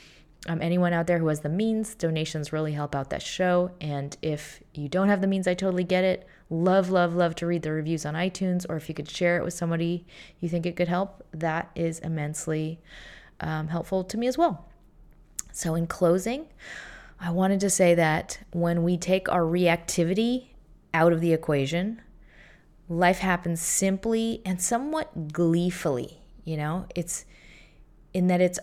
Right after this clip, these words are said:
ours to experience for ourselves in the moment. Like, that is our gift. That is our, that is the fruit we get to enjoy of this lifetime, of our labors, of all that we move through.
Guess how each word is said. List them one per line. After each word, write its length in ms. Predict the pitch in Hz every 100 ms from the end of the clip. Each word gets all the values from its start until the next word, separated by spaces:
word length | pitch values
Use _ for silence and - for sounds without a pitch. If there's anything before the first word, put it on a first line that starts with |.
| -
ours 420 | 175 190 214 220
to 200 | - 196
experience 720 | 175 - - - 170 165 165 165
for 220 | - 156
ourselves 880 | 156 151 - 143 143 196 220 - - -
in 140 | 156
the 60 | 147
moment. 460 | 139 135 127 -
Like, 240 | - 151 -
that 260 | 190 214 262
is 160 | 226
our 120 | 185
gift. 520 | 151 139 - - - -
That 180 | 190
is 200 | 214 208 -
our, 400 | 165 165 165 -
that 120 | 214
is 140 | 240 226
the 160 | -
fruit 640 | 208 - 214 220 - - - - - _ _
we 280 | 170 202 208
get 240 | 185 -
to 140 | - 165
enjoy 520 | 156 160 151 139 -
of 220 | - 151 - - - _
this 260 | 165 160 -
lifetime, 500 | 151 165 165 165 156
of 140 | 143
our 160 | 139 131
labors, 720 | 143 165 165 165 160 156 - - - -
of 180 | 160 160 -
all 240 | 175 185
that 140 | 185
we 100 | 165
move 320 | 156 156 165 170
through. 400 | 160 147 139